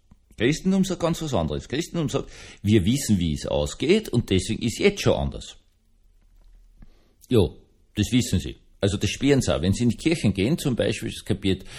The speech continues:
jeder, kriegt jeder mit, Abendmahl. Abendmahl ist ja,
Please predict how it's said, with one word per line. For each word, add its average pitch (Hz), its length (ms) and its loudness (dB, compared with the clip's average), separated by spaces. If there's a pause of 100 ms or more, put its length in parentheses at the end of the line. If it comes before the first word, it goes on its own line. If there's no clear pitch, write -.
(240)
jeder, 104 360 -2
kriegt 104 300 -4
jeder 120 180 4
mit, 101 340 2
Abendmahl. 73 600 -2 (480)
Abendmahl 135 680 0
ist 117 260 -2
ja, 117 340 4